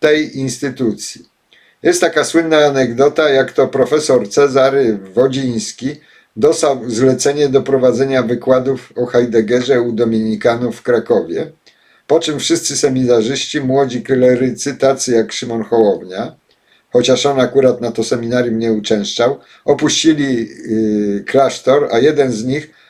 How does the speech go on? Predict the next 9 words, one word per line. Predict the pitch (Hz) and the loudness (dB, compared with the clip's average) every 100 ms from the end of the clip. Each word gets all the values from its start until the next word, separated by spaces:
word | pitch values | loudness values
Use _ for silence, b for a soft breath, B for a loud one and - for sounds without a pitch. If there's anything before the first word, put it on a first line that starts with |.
| b - | b 0
Piotrek | 147 143 135 127 | 2 2 0 2
Augustyniak, | 123 117 120 - 147 147 - - | 2 0 -4 -4 -2 -2 -2 -4
ożenił | 127 117 147 143 | 0 2 2 0
się | 123 135 | 0 0
z | 113 | 0
zakonnicą | 117 127 123 120 139 143 123 | 0 0 0 -2 -4 -4 -4
z | 113 | -4
innego | 127 151 143 123 | -2 0 0 0
klasztoru, | 117 113 - 113 151 | 0 -2 2 0 0